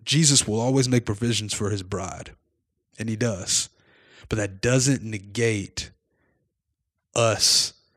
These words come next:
doing what we need to do to acquire those provisions, right?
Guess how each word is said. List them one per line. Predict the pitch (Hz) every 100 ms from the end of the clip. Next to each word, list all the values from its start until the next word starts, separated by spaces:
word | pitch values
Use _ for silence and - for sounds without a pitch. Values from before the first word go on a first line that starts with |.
| _ _ - 101
doing | 104 131 135 123
what | 110
we | 98 117
need | 113 104
to | 101
do | 101 104
to | - 101
acquire | 98 - 104 104 107 104 98
those | 92 92
provisions, | - 95 95 76 73 - - - _ _ _ _ -
right? | 117 143